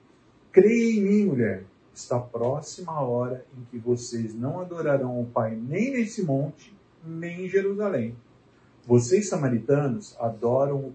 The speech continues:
que não conhecem. Nós adoramos o que conhecemos, pois a salvação vem dos judeus. No entanto, está chegando a hora, e de fato já chegou, em que os verdadeiros adoradores adorarão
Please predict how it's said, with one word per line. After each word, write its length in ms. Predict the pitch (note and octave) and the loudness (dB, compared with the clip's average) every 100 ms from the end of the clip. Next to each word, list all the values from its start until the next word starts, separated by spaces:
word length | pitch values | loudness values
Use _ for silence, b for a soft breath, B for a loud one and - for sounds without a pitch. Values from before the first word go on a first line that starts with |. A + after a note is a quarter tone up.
| - | -10
que 80 | |
não 280 | A2+ B2 F3+ | -8 -6 -8
conhecem. 720 | G#3 G#3+ C#3+ A2 G2+ - - - _ _ _ A2+ | -6 -8 -6 -8 -8 -14 -20 -20 _ _ _ -14
Nós 380 | A2+ C3 C#3+ A2+ | -6 -4 -4 -8
adoramos 680 | G#2 A2 G#2+ G#2 G#2 A#2+ C#3 - | -10 -8 -6 -6 -10 -14 -18 -20
o 140 | - _ | -20 _
que 60 | |
conhecemos, 800 | - C#3 C#3 C#3+ - A#2+ G#2 G2 - | -14 -12 -10 -8 -6 -6 -8 -12 -10
pois 180 | G#2 G#2 | -8 -8
a 60 | |
salvação 600 | - G#2+ G#2 A2 - A2 | -8 -6 -2 -4 -4 -12
vem 160 | G#2+ A2+ | -10 -12
dos 100 | A2+ | -10
judeus. 540 | C#3 C3 F#2 - _ _ _ _ _ _ _ _ | -10 -8 -12 -16 _ _ _ _ _ _ _ _
No 100 | C#3+ | 0
entanto, 640 | D#3 D#3 C3+ C3 D3+ - F#3+ - _ | 0 4 4 4 0 -4 -10 -16 _
está 300 | A2+ - A2 G#2 | -20 -6 -4 -4
chegando 540 | - G2+ G2+ C3+ F3 | -8 -8 -2 -2 0
a 60 | F#3 | 2
hora, 480 | C3 A#2+ A#2+ A#2 - | 4 4 0 -6 -10
e 40 | |
de 140 | A2 G#2+ | -16 -16
fato 400 | - A2+ A2 G#2+ | -4 -2 -2 -6
já 240 | G2+ C3 | -6 -4
chegou, 560 | D#3+ - F3+ C3 G#2 F#2+ - _ _ _ _ C3 | -4 -6 -10 -6 -8 -8 -16 _ _ _ _ -12
em 120 | C3 | -6
que 120 | C#3+ | -2
os 200 | A#2+ - | -2 -2
verdadeiros 960 | - C3+ B2 A2+ - B2+ F3+ G#3 F#3+ | -2 0 0 -2 0 -2 0 -4 -4
adoradores 1000 | G3 F#3 D3+ D#3 C#3 G#2+ G#2+ G#2 G#2+ - - | -6 -6 -4 -4 -4 -4 -4 -4 -6 -12 -12
adorarão 840 | A#2 A#2 B2 B2 A2 G2+ A#2 D#3+ | -10 -6 -4 -2 -2 -4 -6 -8